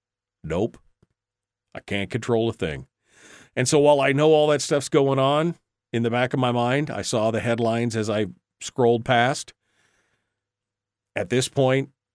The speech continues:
what do I care about? I care about my family, care about my community,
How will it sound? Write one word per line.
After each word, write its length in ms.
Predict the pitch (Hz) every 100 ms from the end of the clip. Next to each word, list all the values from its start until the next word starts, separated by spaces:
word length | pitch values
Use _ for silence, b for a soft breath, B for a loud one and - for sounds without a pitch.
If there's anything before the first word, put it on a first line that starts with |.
| _
what 140 | - 120
do 160 | 131
I 120 | 127 127
care 260 | 139 139
about? 360 | 139 143 165 180 _ _ _ _ _ -
I 80 | 95
care 180 | 101 98
about 260 | 92 87
my 120 | 82
family, 500 | 87 113 123 127 127 _ _ -
care 160 | 95
about 240 | 92 90 -
my 120 | 85
community, 600 | - 95 113 110 113